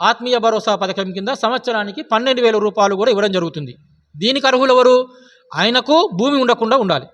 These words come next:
ఒక గుంట కూడా భూమి ఉండొద్దు ఒకటి. రెండోది భూమి ఉండకుండా ఆయన పోయిన సంవత్సరం రెండు వేల ఇరవై మూడు ఇరవై నాలుగు సంవత్సరములో మినిమం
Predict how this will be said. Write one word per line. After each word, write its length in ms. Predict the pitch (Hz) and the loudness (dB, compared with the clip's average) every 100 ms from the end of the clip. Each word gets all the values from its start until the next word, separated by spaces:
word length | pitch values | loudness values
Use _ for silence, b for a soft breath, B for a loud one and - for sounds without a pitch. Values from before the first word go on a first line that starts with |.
| _ _ _ _ | _ _ _ _
ఒక 100 | 185 | -2
గుంట 220 | 233 220 233 | 0 2 0
కూడా 180 | 233 | 2
భూమి 220 | 285 233 214 | 2 2 2
ఉండొద్దు 400 | 202 175 131 - _ 196 | 2 0 -4 -18 _ -6
ఒకటి. 240 | 170 143 - b b _ | -6 -8 -16 b b _
రెండోది 420 | 180 254 269 262 | 0 4 4 4
భూమి 260 | 233 226 277 | 2 0 0
ఉండకుండా 440 | 262 262 254 254 | 0 -2 -2 0
ఆయన 440 | 285 214 240 277 349 B B B - | 2 2 2 2 0 B B B 0
పోయిన 200 | 240 269 | 2 2
సంవత్సరం 460 | 254 254 240 233 | 0 0 0 0
రెండు 180 | 202 226 | 0 2
వేల 160 | 254 247 | 2 4
ఇరవై 200 | 233 240 | 2 2
మూడు 200 | 247 269 | 0 -2
ఇరవై 200 | 240 240 | -2 0
నాలుగు 240 | 233 226 | 0 0
సంవత్సరములో 760 | 214 220 214 220 214 208 285 - B B 165 | -4 -4 -4 -2 -2 2 2 2 B B -6
మినిమం 480 | 208 285 330 294 | -2 2 2 2